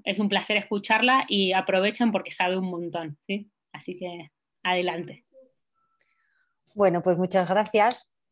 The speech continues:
Speaker 2: La verdad es que cuando Romy me contactó para, para formar parte de este taller, de este webinar, dije, "Uy,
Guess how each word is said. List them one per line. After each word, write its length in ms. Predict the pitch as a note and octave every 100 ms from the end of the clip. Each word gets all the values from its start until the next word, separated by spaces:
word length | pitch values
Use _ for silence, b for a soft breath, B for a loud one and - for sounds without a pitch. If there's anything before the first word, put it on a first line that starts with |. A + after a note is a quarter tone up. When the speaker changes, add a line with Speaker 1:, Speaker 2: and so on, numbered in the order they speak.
| _ - - _
Speaker 2:
La 180 | F#3+ F#3+
verdad 260 | F#3+ E3+ F#3
es 80 | F#3+
que 160 | G#3+
cuando 1040 | A3 G3+ F3+ F#3+ F#3 F3+ F3 F3 F3 E3+ E3+
Romy 360 | E3+ F#3 G3+ G3
me 420 | G3 G3 F#3 F3
contactó 680 | F3+ F3+ F#3 F3+ - G#3 G3+
para, 600 | F#3+ F3+ F3 E3+ E3+ E3+
para 180 | F3 E3+
formar 400 | - E3 F#3 -
parte 320 | G#3 G3+ G#3
de 120 | F#3 G3
este 580 | - G3 G3 F#3+ F#3 -
taller, 380 | E3+ F#3+ G#3+
de 80 | F#3
este 180 | G3 F#3
webinar, 460 | F3+ F#3 F3 F3+ F#3
dije, 240 | F#3 F3+
"Uy, 160 | - D#3+